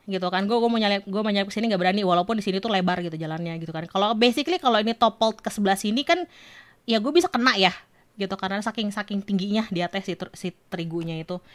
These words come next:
Jadi gue tetap aja di, di sini tuh maintain, maintain jarak lah sama, sama si truk ini. Dan kejadian bener. Jadi pas di ujung turunan si, apa namanya,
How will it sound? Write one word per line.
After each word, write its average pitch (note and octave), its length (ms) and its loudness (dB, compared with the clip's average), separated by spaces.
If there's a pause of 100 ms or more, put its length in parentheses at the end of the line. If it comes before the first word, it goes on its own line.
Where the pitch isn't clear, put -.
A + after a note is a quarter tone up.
(180)
Jadi G3 160 0
gue A3 160 4
tetap C4 240 0
aja A3 160 -2
di, A3+ 160 0
di G3+ 80 -2
sini A#3 240 -2
tuh A3+ 240 -4
maintain, G3 560 0
maintain F#3 240 -2
jarak F3+ 320 -2
lah F3 120 -4 (280)
sama, E3 400 -6
sama F3 240 -10
si F#3+ 80 -8
truk F3+ 240 -10
ini. E3+ 240 -8 (680)
Dan A#3 160 0
kejadian A3 400 2
bener. C4+ 320 2 (320)
Jadi A3 240 -2
pas A#3+ 240 0
di G3+ 160 -2
ujung G3+ 640 0
turunan F#3+ 720 -2
si, F3 640 -4
apa - 240 -10
namanya, G#3 320 -4